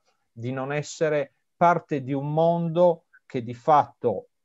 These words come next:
pensa di non e-, che non esista, ma invece esiste, perché quando tocca a te, quando tocca a te in prima persona, vuol dire che è qualcosa che esiste, se non ne puoi fare a meno. E questo a noi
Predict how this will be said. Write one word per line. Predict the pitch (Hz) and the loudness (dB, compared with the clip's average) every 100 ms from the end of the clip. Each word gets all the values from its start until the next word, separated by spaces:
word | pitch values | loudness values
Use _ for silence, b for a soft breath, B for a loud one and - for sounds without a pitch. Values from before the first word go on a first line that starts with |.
| _ | _
pensa | 185 170 135 - 110 | 2 2 -4 -4 -4
di | 110 | -4
non | 120 120 | -8 -8
e-, | 117 98 | -10 -6
che | 135 | -6
non | 131 143 | -6 -8
esista, | 139 170 175 127 | -8 -8 -8 -8
ma | 117 | -6
invece | 120 135 123 | -6 -6 -6
esiste, | 117 131 - | -6 -8 -8
perché | 101 107 104 | -8 -8 -10
quando | 131 127 123 | -10 -8 -4
tocca | 135 127 127 | -6 -4 -6
a | |
te, | - 147 131 | -4 -6 -6
quando | - 123 120 | -8 -8 -8
tocca | - 160 160 123 | -2 -2 -2 -8
a | - | -6
te | - 156 123 | 0 2 2
in | 123 120 | -4 -10
prima | 131 131 123 | -8 -6 -2
persona, | 139 127 - 160 - - _ | -2 -2 -4 -4 -6 -8 _
vuol | 139 | -6
dire | 127 143 131 | -4 -2 -2
che | 127 | -4
è | |
qualcosa | 113 117 117 127 113 110 | -2 -4 -2 -2 -2 -4
che | - 107 | -6 -8
esiste, | 107 104 95 - 92 - _ _ | -6 -10 -12 -14 -16 -16 _ _
se | _ - | _ -8
non | 110 110 | -6 -4
ne | 110 | -8
puoi | 107 110 | -6 -8
fare | 104 107 98 | -6 -8 -8
a | |
meno. | 95 90 87 | -10 -14 -14
E | 101 | -8
questo | - 151 131 | -6 -4 -6
a | |
noi | 120 131 151 160 147 | -6 -8 -6 -6 -10